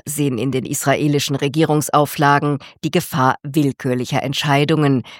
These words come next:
seitens der israelischen Behörden. Im Iran sind im vergangenen Jahr mindestens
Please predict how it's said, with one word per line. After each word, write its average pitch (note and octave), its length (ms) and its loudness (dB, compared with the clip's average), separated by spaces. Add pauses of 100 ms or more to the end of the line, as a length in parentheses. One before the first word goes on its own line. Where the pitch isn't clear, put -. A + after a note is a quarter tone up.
seitens C3 480 -2
der C3+ 140 0
israelischen C3+ 720 -4
Behörden. C3+ 640 0 (2250)
Im E3 340 4
Iran F3 580 2
sind - 280 -6
im B2 100 -6
vergangenen C3 540 0
Jahr C3+ 400 2
mindestens D3 500 -2